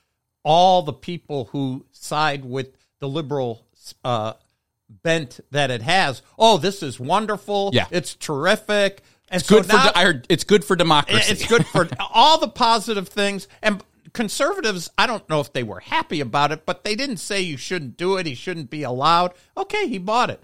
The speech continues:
Speaker 1: Now, now Musk buys, <laughs> buys, uh, Twitter, and those same people who were for Bezos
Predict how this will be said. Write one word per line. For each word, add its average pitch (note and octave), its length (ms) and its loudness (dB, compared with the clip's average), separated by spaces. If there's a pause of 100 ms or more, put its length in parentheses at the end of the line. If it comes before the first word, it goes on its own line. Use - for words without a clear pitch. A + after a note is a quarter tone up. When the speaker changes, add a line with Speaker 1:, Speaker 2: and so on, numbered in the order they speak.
(260)
Speaker 1:
Now, F#3+ 180 2 (320)
now G3+ 200 2
Musk G#3+ 420 0
buys, E3+ 600 -2 (140)
<laughs> - 140 -20
buys, F3 400 2
uh, E3 120 0
Twitter, G#3+ 520 2 (260)
and G#3 200 2
those G#3+ 180 0
same D#4 560 -4
people D4 600 -2 (340)
who A#3+ 160 2
were G#3 120 4
for C4 340 2
Bezos F#3+ 720 0